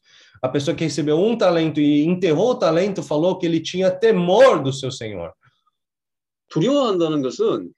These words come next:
Speaker 2: 어, 한마디로 얘기하면 체험이 없다는 거예요.
Speaker 1: Né? Se tem temor,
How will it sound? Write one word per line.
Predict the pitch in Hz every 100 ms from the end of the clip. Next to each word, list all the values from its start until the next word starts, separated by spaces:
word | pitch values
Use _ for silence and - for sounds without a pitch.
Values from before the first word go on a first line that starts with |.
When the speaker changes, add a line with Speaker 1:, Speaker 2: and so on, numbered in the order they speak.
| -
Speaker 2:
어, | 95 87 82 87
한마디로 | 135 151 165
얘기하면 | 139 131 127 143
체험이 | 160 - 247 254
없다는 | 190 151 131 117
거예요. | 87 85 165 - _ _ _ _
Speaker 1:
Né? | 101 107
Se | - 196 226
tem | - - 190 190 135
temor, | 185 160 180 285 - - -